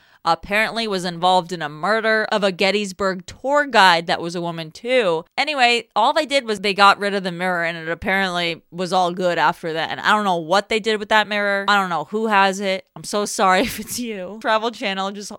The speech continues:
ruining people's lives. They just donated it to Salvation Army. They're like, "Oh, we disposed of it." It's me buying it 'cause it's the Margaritaville frame. Just to reference something about haunted mirrors in the news,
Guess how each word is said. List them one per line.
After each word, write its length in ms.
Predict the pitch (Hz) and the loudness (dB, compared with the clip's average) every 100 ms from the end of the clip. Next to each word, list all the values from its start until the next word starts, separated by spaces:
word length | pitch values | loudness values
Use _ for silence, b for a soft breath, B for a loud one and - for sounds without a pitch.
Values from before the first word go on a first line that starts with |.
| 185 | -12
ruining 380 | 185 190 185 190 | -6 -4 -4 -6
people's 320 | 214 190 196 | -8 -8 -6
lives. 420 | 180 151 156 175 | -4 -2 -2 -2
They 80 | 226 | -4
just 260 | 214 190 175 | -4 -8 -8
donated 520 | 180 165 175 170 185 | -6 -4 -6 -6 -6
it 180 | 190 - | -8 -12
to 140 | 185 | -14
Salvation 520 | - 165 165 165 190 | -8 -6 -6 -8 -10
Army. 400 | 151 147 151 170 190 | -12 -12 -12 -14 -12
They're 100 | 190 | -4
like, 160 | 208 233 | -2 2
"Oh, 180 | 330 277 | 2 2
we 140 | 311 | -4
disposed 520 | 339 339 339 330 320 | -4 -8 -6 -6 -6
of 140 | 269 254 | -8 -6
it." 280 | 240 240 _ _ _ _ _ _ _ - | -6 -8 _ _ _ _ _ _ _ -6
It's 180 | 214 180 | -6 -6
me 220 | 175 170 | -8 -4
buying 380 | 151 139 147 165 | -4 -4 -4 -8
it 200 | 170 180 | -10 -10
'cause 100 | 165 | -12
it's 140 | 160 | -12
the 80 | 180 | -10
Margaritaville 720 | 156 151 156 147 160 170 156 | -8 -8 -10 -10 -8 -8 -8
frame. 440 | - 160 151 160 190 | -12 -16 -16 -16 -6
Just 240 | 285 302 | -4 -2
to 80 | 294 | -2
reference 380 | 233 208 214 196 | 0 -2 -4 -6
something 320 | 208 202 202 | -6 -4 -2
about 220 | 185 - | -2 0
haunted 340 | 190 185 202 180 | -2 -2 -2 -6
mirrors 420 | 170 170 170 165 | -4 -2 -4 -6
in 240 | - 175 165 | -10 -10 -10
the 100 | 160 | -10
news, 640 | 170 339 302 214 208 | -6 -4 -2 -2 -2